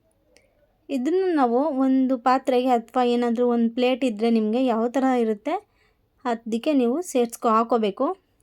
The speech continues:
ಅದನ್ನು ಹಾಕ್ಕೊಂಡ್ಮೇಲೆ ಅದನ್ನು ಒಂದು ಶೇಪ್ ಬರೋ ಥರ ನೀಟಾಗಿ ತೊಡ್ಕೋಬೇಕು ನೀವು. ನಿಮ್ಗೆ ಯಾವ ಇದ್ರಲ್ಲಾಗುತ್ತೆ, ನಿಮಗೆ ದಪ್ಪಕ್ಕೆ ಬೇಕು ಅಂದರೆ ದಪ್ಪಕ್ಕೆ ಅಥವಾ ಸಣ್ಣಗೆ ಬೇಕು ಅಂದರೆ ಸಣ್ಣಕ್ಕೆ. ಅದೇನಾದರೂ ಗಟ್ಟಿ ಆಗ್ತಾಯಿದೆ,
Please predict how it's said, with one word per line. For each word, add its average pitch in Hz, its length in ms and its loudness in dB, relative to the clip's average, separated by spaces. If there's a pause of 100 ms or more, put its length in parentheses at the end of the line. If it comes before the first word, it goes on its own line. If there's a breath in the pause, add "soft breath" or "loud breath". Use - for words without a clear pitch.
(920)
ಅದನ್ನು 311 320 -2
ಹಾಕ್ಕೊಂಡ್ಮೇಲೆ 247 560 0 (260)
ಅದನ್ನು 247 260 0 (100)
ಒಂದು 240 200 0
ಶೇಪ್ 254 300 0
ಬರೋ 220 160 2 (120)
ಥರ 220 100 2 (720 soft breath)
ನೀಟಾಗಿ 254 500 0 (300)
ತೊಡ್ಕೋಬೇಕು 226 580 -2 (100)
ನೀವು. 214 200 0
ನಿಮ್ಗೆ 226 300 0
ಯಾವ 214 100 -2 (100)
ಇದ್ರಲ್ಲಾಗುತ್ತೆ, 220 580 -2 (400 soft breath)
ನಿಮಗೆ 240 260 0
ದಪ್ಪಕ್ಕೆ 214 320 -2
ಬೇಕು 233 200 -2
ಅಂದರೆ 220 220 -2
ದಪ್ಪಕ್ಕೆ 208 360 -6
ಅಥವಾ 285 280 -8
ಸಣ್ಣಗೆ 226 340 0
ಬೇಕು 214 180 -6
ಅಂದರೆ 226 200 -2
ಸಣ್ಣಕ್ಕೆ. 214 360 -4 (400 soft breath)
ಅದೇನಾದರೂ 302 460 2 (100)
ಗಟ್ಟಿ 233 260 2
ಆಗ್ತಾಯಿದೆ, 262 340 0